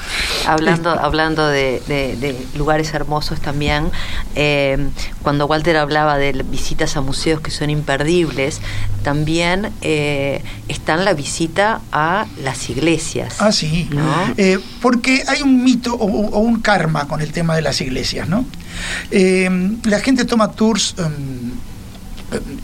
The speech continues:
Speaker 2: acompañados por Europa, sean los mejores que son los nuestros o sean cualquier otro tipo de tour que están bienvenidos a, a, a elegir,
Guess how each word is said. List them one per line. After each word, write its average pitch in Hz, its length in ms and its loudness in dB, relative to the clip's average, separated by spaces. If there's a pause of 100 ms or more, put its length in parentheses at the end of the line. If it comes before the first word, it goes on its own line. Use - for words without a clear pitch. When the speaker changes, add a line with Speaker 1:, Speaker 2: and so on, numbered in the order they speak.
(320)
Speaker 2:
acompañados 175 680 2
por 156 180 0
Europa, 175 480 2
sean 175 260 0
los 160 120 0
mejores 170 320 0
que 156 80 -2
son 165 140 0
los 156 100 2
nuestros 165 480 0
o 170 80 0
sean 160 400 -2 (120)
cualquier 156 320 0
otro 156 200 0
tipo 151 320 -2
de 135 80 0
tour 175 260 0 (380)
que - 260 6 (140)
están 143 240 2
bienvenidos 147 580 0
a, 120 240 -4
a, 131 240 -4
a 147 60 -2
elegir, 233 440 2